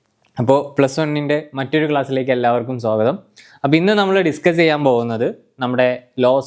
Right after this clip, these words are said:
of motion-ിലെ അവസാനത്തെ ഒരു പാർട്ടാണ്. അതായത് കോമൺ ഫോഴ്സസും അതുപോലെ തന്നെ അതിൽ വരുന്ന ഫ്രിക്ഷൻ, ആ, തുടങ്ങിയ കാര്യങ്ങളാണ്. അതുപോലെ തന്നെ ഒരു കർവ്ഡ് ഫോഴ്സ്, കർവ്ഡ് സർഫസിലൂടെ ഒരു ഒബ്ജക്റ്റ് മൂവ് ചെയ്യുന്ന സമയത്ത്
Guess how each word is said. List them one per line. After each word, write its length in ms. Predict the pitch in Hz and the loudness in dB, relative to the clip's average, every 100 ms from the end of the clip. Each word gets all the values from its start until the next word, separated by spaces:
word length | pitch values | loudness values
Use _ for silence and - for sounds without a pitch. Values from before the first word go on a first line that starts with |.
| 165 | -4
of 80 | 156 135 | -6 -6
motion-ിലെ 460 | 120 127 117 120 123 120 | -6 -6 -2 -2 -4 -2
അവസാനത്തെ 600 | 123 127 143 139 139 135 135 | -2 -2 -4 -4 -6 -4 -2
ഒരു 60 | 131 | 0
പാർട്ടാണ്. 520 | 117 110 - 113 101 170 - _ _ _ _ 123 | 0 0 -4 -6 -4 -8 -12 _ _ _ _ 0
അതായത് 360 | 135 127 120 170 - 143 | 2 0 0 -2 0 0
കോമൺ 320 | 131 139 147 139 | 0 0 -2 0
ഫോഴ്സസും 540 | 131 120 135 127 147 190 - 127 | 0 0 -6 -2 -4 -4 -4 0
അതുപോലെ 360 | 131 131 131 | 2 0 -2
തന്നെ 180 | 131 127 127 113 | -4 -6 -6 -4
അതിൽ 140 | 123 127 127 | -2 0 0
വരുന്ന 280 | 123 123 120 120 | 0 -2 -6 -4
ഫ്രിക്ഷൻ, 460 | 120 113 - 123 120 123 120 _ _ _ _ _ 120 | -6 -6 -4 -4 -4 -8 -12 _ _ _ _ _ 0
ആ, 20 | 120 117 117 120 | 0 0 -2 -2
തുടങ്ങിയ 340 | 123 123 123 120 | -4 -4 -4 -2
കാര്യങ്ങളാണ്. 500 | 113 117 113 104 117 - 123 | -2 -2 -4 -4 -8 -10 -6
അതുപോലെ 300 | 120 120 120 123 | -2 0 0 -4
തന്നെ 180 | 123 120 | -4 -6
ഒരു 80 | 117 | 0
കർവ്ഡ് 340 | 127 123 131 127 | 0 0 -4 -4
ഫോഴ്സ്, 260 | 135 120 - 123 127 | -2 -4 -10 -8 -2
കർവ്ഡ് 360 | 123 135 143 135 | -2 -2 -4 -2
സർഫസിലൂടെ 640 | 123 120 117 117 113 120 117 - _ _ 123 | -2 -4 -4 -2 0 0 -4 -12 _ _ 0
ഒരു 160 | 127 127 127 123 117 - 123 | 2 0 0 -2 -4 -2 -2
ഒബ്ജക്റ്റ് 400 | 120 131 131 123 | -2 -4 -4 -4
മൂവ് 180 | 120 120 | 0 0
ചെയ്യുന്ന 240 | 120 120 113 120 | 0 -2 -4 -4
സമയത്ത് 460 | 113 110 95 113 | -2 -4 -2 0